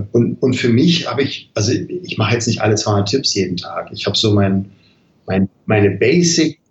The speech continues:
meine Basic To-Dos, ja, die, da, da kämpfe ich auch wie ein Tiger drum. Also das mache ich auf jeden Fall für mich immer, weil ich weiß, das hat für mich den größten Impact. Ähm,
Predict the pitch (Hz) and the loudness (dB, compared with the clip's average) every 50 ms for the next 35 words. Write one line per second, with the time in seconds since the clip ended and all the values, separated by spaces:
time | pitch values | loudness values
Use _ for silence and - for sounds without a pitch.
0 | _ _ - 120 123 127 131 131 120 107 - 123 139 165 160 165 180 175 165 - | _ _ -6 -2 0 0 2 2 2 2 2 4 4 4 4 4 2 0 0 0
1 | 180 160 165 147 151 170 185 190 180 - - - - - 117 120 - - - - | 0 -2 0 0 0 0 0 0 0 -2 -4 -6 -4 -4 -4 -4 -4 -6 -8 -8
2 | 64 62 58 58 58 60 - - - - 65 60 60 58 58 57 - 110 - 110 | -6 -4 -2 0 0 -2 -2 -4 -8 -6 -4 -2 0 0 0 -2 -2 -2 -2 -4
3 | 107 - - 135 139 143 147 160 - - - - - - - - - 160 170 147 | -4 -2 0 0 0 0 0 -2 -2 0 0 0 -2 -2 -6 -6 -2 0 2 2
4 | 131 - - 165 156 156 151 151 - - 147 147 147 143 131 120 117 120 120 117 | 2 0 0 0 2 2 2 2 0 0 0 0 0 0 0 0 0 0 0 0
5 | 120 117 110 - - 113 117 139 151 147 - - - - 135 139 135 143 - - | 0 -2 -2 -2 -4 -4 -2 -2 0 0 0 -2 -2 0 2 0 0 0 -2 -4
6 | - 135 135 135 135 - 120 110 117 135 - - - 127 127 127 123 120 - - | 0 2 2 2 2 2 2 2 2 2 0 -2 0 0 -2 -2 -4 -8 -12 -14
7 | - - - - - - - - _ _ - 110 107 117 117 117 110 - - - | -14 -12 -12 -12 -12 -14 -16 -18 _ _ -2 0 2 4 2 2 0 -2 -6 -8
8 | - 107 104 101 101 98 95 101 117 143 156 175 170 165 - - - 113 - - | -4 -4 -2 -2 0 0 0 2 2 2 2 2 2 0 -2 -6 -6 -6 -4 -4
9 | 120 117 - - - 110 120 117 - - - 107 107 101 104 113 113 113 - - | -4 -6 -6 -4 -4 -2 -2 -2 -2 -4 -4 -4 -2 0 0 0 0 0 -2 -4
10 | - 101 90 - 120 139 139 135 - - 143 139 - - - - - - _ _ | -4 -4 -2 -2 -2 -2 -4 -4 -2 0 0 0 -2 -4 -14 -18 -18 -20 _ _
11 | - - - _ _ _ - - - 113 110 110 107 110 110 - - | -20 -20 -20 _ _ _ -14 -6 -2 2 2 4 4 2 0 -2 -4